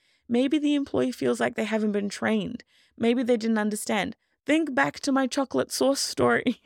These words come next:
<laughs> There was a couple of things that came out of that. One was that this employee just needed a little bit of a nudge in the right direction. They weren't purposely trying to do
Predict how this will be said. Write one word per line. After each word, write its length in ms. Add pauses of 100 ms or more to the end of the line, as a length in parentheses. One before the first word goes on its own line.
<laughs> 100 (640)
There 200
was 200
a 40
couple 320
of 80
things 240
that 160
came 200
out 160
of 120
that. 200
One 320
was 140
that 180
this 160
employee 640
just 280
needed 260
a 100
little 220
bit 140
of 100
a 80
nudge 360
in 120
the 80
right 220
direction. 500 (320)
They 100
weren't 300
purposely 560
trying 380
to 100
do 360